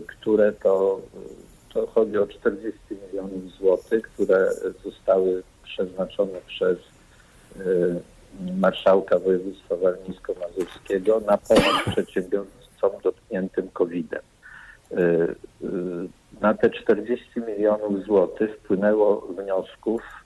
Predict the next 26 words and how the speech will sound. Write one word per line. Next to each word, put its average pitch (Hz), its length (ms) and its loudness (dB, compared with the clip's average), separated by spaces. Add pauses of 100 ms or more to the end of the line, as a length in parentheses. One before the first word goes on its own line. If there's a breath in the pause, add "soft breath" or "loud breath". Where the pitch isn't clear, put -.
e, 98 600 -2
na 98 140 2
kwotę - 480 0 (720)
o 92 80 -2
dziesięć, 113 720 0 (180)
dziesięciokrotnie 117 1040 0
wyższą, - 440 -6 (120)
prawie 127 260 0
na 113 120 -2
pół 135 240 -2
miliarda 101 760 2 (440 soft breath)
złotych, 98 800 0 (440 soft breath)
e, - 40 -10 (460)
a 104 140 6
mamy 120 360 0
tylko 120 800 0 (140)
czterdzieści 117 720 -4
milionów. - 600 -16 (420 soft breath)
A - 60 -4
więc 107 180 -4 (420)
to 123 240 4
są, 120 240 2 (500)
widać 131 340 0
te 120 100 -4
potrzeby, 98 600 -2
jakie, 92 460 -2